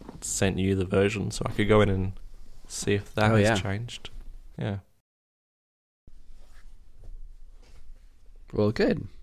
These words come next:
Speaker 2: So does that mean you're using it now?
Speaker 1: I do use it, yeah. It still adds to my screen time, which is stupid.
Speaker 2: <laughs>
Speaker 1: But, uh, it's worth
Speaker 2: Yeah.
Speaker 1: it for that small drawback.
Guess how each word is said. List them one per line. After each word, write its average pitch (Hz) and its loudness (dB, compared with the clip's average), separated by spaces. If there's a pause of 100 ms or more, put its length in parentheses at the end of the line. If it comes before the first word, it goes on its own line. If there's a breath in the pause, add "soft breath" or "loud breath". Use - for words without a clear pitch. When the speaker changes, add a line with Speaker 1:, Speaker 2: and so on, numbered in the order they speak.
Speaker 2:
So 113 6
does 110 10
that 110 6
mean 101 6
you're 98 6
using 110 6
it 92 4
now? 127 6 (1080 soft breath)
Speaker 1:
I 139 8
do 180 8
use 98 8
it, - -2 (100)
yeah. 101 0 (640 loud breath)
It - -16 (340 loud breath)
still - 2
adds 98 4
to - -4
my 87 2
screen 107 -2
time, - -4
which - -6
is - -6
stupid. - -6 (840 soft breath)
Speaker 2:
<laughs> - -8
Speaker 1:
But, - -4
uh, - -6 (1080 soft breath)
it's 131 6
worth 123 10
Speaker 2:
Yeah. 110 8
Speaker 1:
it - -6
for 110 2
that 101 6
small 101 4
drawback. 95 4